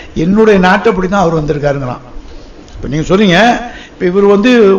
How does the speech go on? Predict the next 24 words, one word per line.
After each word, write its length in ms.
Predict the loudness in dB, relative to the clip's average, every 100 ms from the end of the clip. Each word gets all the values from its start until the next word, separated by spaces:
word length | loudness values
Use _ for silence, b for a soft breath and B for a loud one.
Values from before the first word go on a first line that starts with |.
| 2
ஒய்ஃப்ல 220 | 0 0
சொன்னாரு, 600 | -4 -2 0 0 -2 -8
ததிகரணத்தை 480 | -8 -4 -2 0 0
நம்மளால 280 | 0 0 0
முடியாது. 520 | 0 2 2 -2 -10 B B B
ஏன்னா 180 | 0 2
அந்த 160 | 0 0
ஆறு 240 | 2 2
மாசத்துல 200 | 0 0
அவர் 280 | 0 0 -2
தெரிஞ்சிருக்கும் 360 | -2 -4 -6
என்ன 200 | -6 -2 0
நான் 120 | 0
ததிகரணத்தை 400 | 0 0 0 0
போட்டிருந்தாருன்னு. 480 | 0 0 -2 -2 -8 B B B
அப்ப 220 | -2 0
அந்த 200 | 0 2
அம்மா 320 | 0 2 2
வந்தது 440 | 2 0 0 2 0
எப்படின்னா 560 | 2 2 2 2 0 B B B B -10
அல்லாஹ்வுடைய 500 | -4 0 2 2 2
நாட்டுப்படி 380 | -2 -4 -4 -6
தான் 160 | -6 -6
வந்திருக்கும், 400 | -8 -12 -18